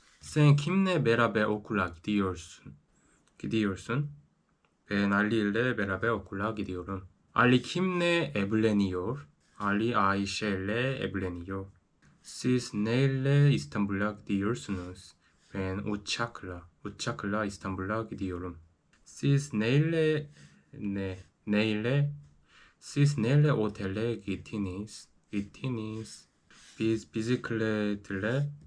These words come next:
bis-, bicicle-, bicicletle, bis-, bicicletle otele gitic. Ali neile shark soile, soile, soile, soiledi.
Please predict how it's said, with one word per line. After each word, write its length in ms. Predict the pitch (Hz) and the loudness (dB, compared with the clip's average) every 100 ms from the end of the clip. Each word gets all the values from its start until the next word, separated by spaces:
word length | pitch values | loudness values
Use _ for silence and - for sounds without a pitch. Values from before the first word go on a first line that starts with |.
| - _ _ _ - | -20 _ _ _ -2
bis-, 260 | 110 101 - | 0 -2 -6
bicicle-, 760 | 104 101 113 107 101 98 98 101 _ _ | -6 -4 -4 -2 0 0 -2 -6 _ _
bicicletle, 1120 | 101 95 117 113 - 110 113 110 - 98 92 - _ _ _ _ - | -6 -2 -2 -4 -2 0 0 -2 -6 -6 -6 -8 _ _ _ _ 2
bis-, 300 | 131 165 - - | 6 6 4 -4
bicicletle 1200 | 107 117 - 107 98 95 - 95 104 123 135 131 - | -2 -2 0 2 2 0 -4 -6 -2 -2 -4 -6 -10
otele 560 | 98 - 95 98 117 110 | -12 -8 -4 -2 -4 -4
gitic. 460 | 98 - 117 - - _ _ _ | -10 -8 -8 -8 -12 _ _ _
Ali 300 | - 117 120 | 0 2 4
neile 400 | 117 120 151 156 | 4 4 6 6
shark 340 | 143 - 113 - 113 | 2 0 -4 -4 -6
soile, 800 | 104 - 104 110 107 101 98 95 95 | -6 -6 -2 -2 0 0 -2 -4 -8
soile, 840 | - 110 117 127 120 113 110 104 - | -10 -4 -2 0 0 -2 -2 -8 -14
soile, 840 | - 107 104 98 98 107 127 143 - | -10 -4 -2 -2 -4 -4 -4 -6 -12
soiledi. 600 | - 113 104 95 104 101 | -6 -2 -2 -2 -6 -10